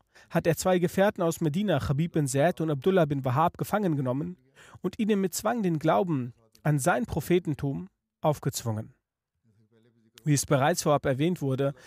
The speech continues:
hat Abdullah bin Wahab aus Furcht zugestimmt, aber Habib bin Zaid lehnte ab. Daraufhin hat Musalma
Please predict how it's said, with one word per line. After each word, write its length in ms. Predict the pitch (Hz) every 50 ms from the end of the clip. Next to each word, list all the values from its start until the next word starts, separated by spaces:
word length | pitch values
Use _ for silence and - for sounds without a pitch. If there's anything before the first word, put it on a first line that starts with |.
| - - -
hat 160 | - 160 147
Abdullah 340 | 143 127 127 170 185 185 160
bin 180 | 139 156 143 127
Wahab 300 | 131 113 135 156 165 165
aus 180 | 156 135 -
Furcht 320 | - - 226 233 - - -
zugestimmt, 560 | - 156 135 131 - - - 131 127 - - - - - - - -
aber 220 | 139 131 147 143
Habib 300 | 147 147 147 208 233 -
bin 160 | - 170 156 131
Zaid 460 | - 131 120 117 117 - - - - _ _ _ _ -
lehnte 380 | 147 127 139 135 - 202 -
ab. 300 | - 123 - - - - _ _ _ _ _ _ _ _ _ _ _ _ _ _ _ _ _ _ _ _ _ _ _ -
Daraufhin 440 | - 170 185 202 180 - 190 170 151
hat 140 | 151 143 -
Musalma 560 | 143 127 - 185 185 180 156 135 127 139